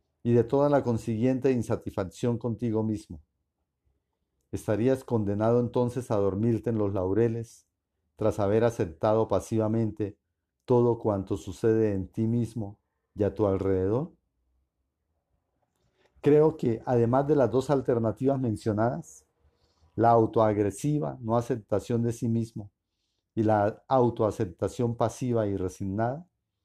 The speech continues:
hay una tercera alternativa, la autocomprensión,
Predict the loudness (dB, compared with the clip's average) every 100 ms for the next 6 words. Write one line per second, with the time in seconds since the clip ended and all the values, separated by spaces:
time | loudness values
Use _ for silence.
0 | _ _ -6 -2 0 0 0 0 -2 -2
1 | 0 0 0 -4 -4 -6 -8 -10 -10 -14
2 | _ _ _ _ _ _ _ _ _ _
3 | -2 0 0 _ -2 0 0 -4 -4 -4
4 | -4 -6 -6 -8 -8 -10